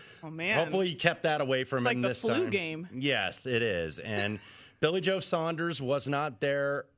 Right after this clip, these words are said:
Speaker 2: f-, a couple days ago in Dallas for the face-off because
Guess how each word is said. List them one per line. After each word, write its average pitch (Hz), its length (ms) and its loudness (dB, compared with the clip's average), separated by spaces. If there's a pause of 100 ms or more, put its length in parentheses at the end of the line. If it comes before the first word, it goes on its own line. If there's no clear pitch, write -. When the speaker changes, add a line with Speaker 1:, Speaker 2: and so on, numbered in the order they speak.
(180)
Speaker 2:
f-, - 120 -12
a 113 100 -2
couple 123 240 -2
days 117 280 0
ago 120 220 0
in 117 100 -2
Dallas 110 380 -2
for 120 120 -6
the 107 100 -4
face-off 104 640 -4
because 104 340 -2